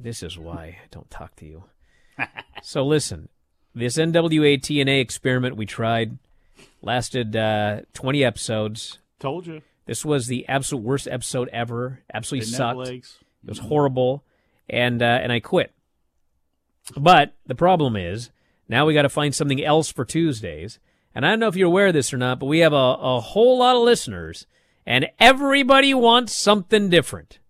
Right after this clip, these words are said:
Speaker 2: A little potluck.
Speaker 1: But I think what we can all agree on is that, no, we do not wanna watch any more N W A T N A. I did have,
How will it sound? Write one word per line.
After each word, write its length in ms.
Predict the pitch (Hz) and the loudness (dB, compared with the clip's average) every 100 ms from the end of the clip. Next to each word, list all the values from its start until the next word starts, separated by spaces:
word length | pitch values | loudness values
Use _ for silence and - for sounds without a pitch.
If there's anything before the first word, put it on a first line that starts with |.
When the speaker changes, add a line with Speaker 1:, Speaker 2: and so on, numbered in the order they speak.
| _ - 294 - - | _ -20 -20 -20 -16
Speaker 2:
A 60 | |
little 200 | 127 135 | -14 -12
potluck. 280 | 123 165 165 | -8 -6 2
Speaker 1:
But 80 | 214 | 6
I 160 | 269 | 8
think 180 | 269 359 | 6 4
what 100 | 302 | 4
we 120 | 285 | 2
can 140 | 247 262 | 4 6
all 200 | 285 277 | 8 6
agree 340 | 208 247 285 | 6 4 6
on 460 | 214 170 175 180 185 _ _ _ _ _ _ | 6 6 4 0 -4 _ _ _ _ _ _
is 260 | - 247 208 | 4 6 8
that, 180 | 262 277 | 6 6
no, 540 | 262 330 339 302 285 | 6 10 12 12 10
we 120 | 285 | 8
do 140 | 285 285 | 4 6
not 280 | 302 311 269 | 8 8 6
wanna 220 | 277 285 | 4 6
watch 320 | 285 285 285 | 8 6 4
any 80 | 269 | 2
more 220 | 262 262 | 6 8
N 160 | 262 247 | 8 6
W 300 | 254 240 233 | 4 6 8
A 120 | 226 | 6
T 160 | 214 | 6
N 60 | 214 | 4
A. 140 | 180 - - | 4 0 -4
I 160 | - 226 | 6 6
did 160 | 277 339 | 8 6
have, 480 | 254 214 185 202 | 8 8 6 4